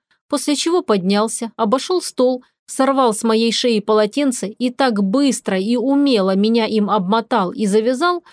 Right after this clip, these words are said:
что я даже пикнуть не успела, растерявшись. «Ферин, дай-ка мне яблоко». «Зачем?» – удивился вор, но всё же бросил фрукт из вазы орку. «Вот зачем».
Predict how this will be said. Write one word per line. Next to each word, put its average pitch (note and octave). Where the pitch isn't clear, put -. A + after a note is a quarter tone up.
что -
я E4
даже D#4+
пикнуть F4+
не G#3+
успела, F#3+
растерявшись. A#3
«Ферин, G3+
дай-ка A#3+
мне G#3
яблоко». G3
«Зачем?» – A#3
удивился B3
вор, A#3+
но A3+
всё F4
же D#4
бросил A#3+
фрукт -
из G3+
вазы A3+
орку. -
«Вот G#3+
зачем». F3